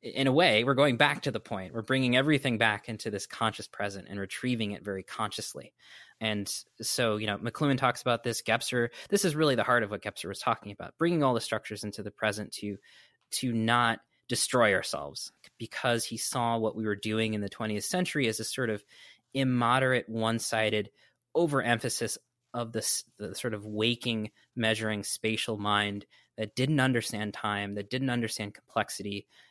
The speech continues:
and sort of the unforeseen consequences, right? Um,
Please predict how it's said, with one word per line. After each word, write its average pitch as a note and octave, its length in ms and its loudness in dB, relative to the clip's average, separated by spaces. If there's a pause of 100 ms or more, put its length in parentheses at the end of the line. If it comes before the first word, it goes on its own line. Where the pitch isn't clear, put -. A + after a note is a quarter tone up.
(140)
and G2 340 -6 (100)
sort A2+ 220 -6
of G2+ 80 -6
the G#2 140 -4
unforeseen A2+ 540 0
consequences, G2+ 840 -4
right? G2 260 -2 (420)
Um, G2+ 360 -2